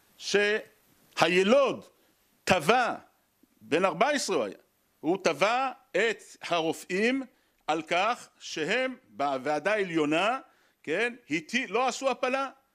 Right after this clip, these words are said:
כאשר הוועדה ה-, של השלושה התירו הפלה. והשופטת שם קבעה שזה שהוא יצא במטר וחמישים סנטימטר, זו הולדה בעוולה. רבותיי, שואל פרופסור גיל סגל בצדק, זו החברה שאנחנו רוצים?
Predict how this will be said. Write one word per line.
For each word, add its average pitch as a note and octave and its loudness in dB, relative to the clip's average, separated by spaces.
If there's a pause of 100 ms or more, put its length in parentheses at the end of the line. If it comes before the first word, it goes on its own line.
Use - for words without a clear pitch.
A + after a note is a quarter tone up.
(500)
כאשר G#3+ 0
הוועדה F3+ -2
ה-, F3+ -2 (400)
של - -6
השלושה E3 -2
התירו A#3+ 0
הפלה. C3+ -6 (720)
והשופטת D#3+ -2
שם A3 -2
קבעה F3 -4
שזה F#3 -6
שהוא A3 -8
יצא G#3 -2
במטר F3 -4
וחמישים F#3+ -2 (320)
סנטימטר, F#3+ -2 (160)
זו C#3+ -4
הולדה A#3+ 4
בעוולה. A3 0 (1080)
רבותיי, E3 -2 (440)
שואל D3+ -2 (140)
פרופסור C3+ -12
גיל C3+ -8
סגל C#3 -8
בצדק, D3+ -6
זו B2 -2
החברה D3 -2
שאנחנו D3 -4
רוצים? D#3+ -4